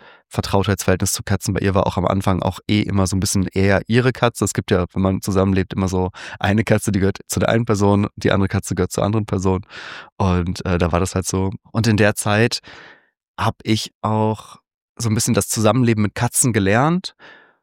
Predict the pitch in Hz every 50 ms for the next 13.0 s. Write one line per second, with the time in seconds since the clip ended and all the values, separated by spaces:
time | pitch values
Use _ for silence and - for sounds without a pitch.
0 | _ _ _ - 113 101 113 117 - - 117 113 113 117 117 117 117 110 110 110
1 | 110 110 110 - 95 - - - - - - 107 110 - - 113 113 110 107 107
2 | 107 107 - _ _ _ _ _ _ _ _ _ _ - 123 - - - 127 110
3 | 110 - - 117 113 123 120 101 - 90 95 101 98 - 104 - 113 - 120 113
4 | - - 107 - - 92 92 92 87 95 90 85 90 - - 92 90 92 95 92
5 | - 113 113 110 - - 160 131 135 104 117 117 - - 123 117 120 113 - 110
6 | 117 113 113 95 85 80 107 113 - - - 101 95 95 - - 110 113 104 107
7 | 101 101 - - - - - - - - - - - 104 98 101 95 95 98 95
8 | - - _ 98 98 95 95 90 92 - - - 95 95 95 95 95 - - _
9 | _ _ _ _ - 107 104 101 98 107 - 131 110 92 87 - 95 92 95 92
10 | 92 90 92 92 - _ _ _ _ _ _ _ _ _ _ _ _ _ _ _
11 | _ - 170 151 110 87 78 - - - - _ _ _ _ _ _ _ _ _
12 | - 101 104 107 120 113 - 127 120 113 - 135 120 113 113 113 110 110 110 110